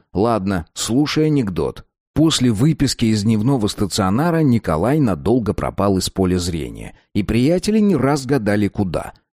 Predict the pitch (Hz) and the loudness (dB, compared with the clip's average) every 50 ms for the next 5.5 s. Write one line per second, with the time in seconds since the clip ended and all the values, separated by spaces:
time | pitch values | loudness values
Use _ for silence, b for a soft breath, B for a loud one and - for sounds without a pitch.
0 | _ - 87 113 135 110 107 117 95 - 107 117 117 107 - 110 101 90 90 113 | _ -4 -2 0 0 0 0 -2 0 0 0 0 0 -2 -2 -4 -4 -2 -2 0
1 | 107 104 104 101 - - - 196 - 82 - - 90 82 80 - 87 92 101 104 | 2 2 0 0 0 0 0 0 0 0 -2 -4 -4 -4 -2 -2 -2 0 0 0
2 | 104 98 - - 107 98 85 80 107 113 113 107 120 113 110 110 113 107 - - | 0 0 -2 -2 -2 -2 -2 -2 0 0 0 0 -2 -2 0 0 -2 -2 -2 -4
3 | 113 98 104 101 92 - 104 98 - 92 - - 104 101 101 98 87 90 101 98 | -2 0 0 -2 -2 -2 -6 -6 -8 -6 -6 -4 -2 0 -2 -2 0 0 0 0
4 | 104 107 107 110 113 104 - - - 113 107 98 113 117 110 - 127 131 131 135 | 2 2 0 0 -2 -2 -2 -2 -2 -2 0 0 0 0 0 0 0 0 0 0
5 | 151 160 220 233 220 165 117 101 - | 0 2 2 2 2 0 0 -2 -4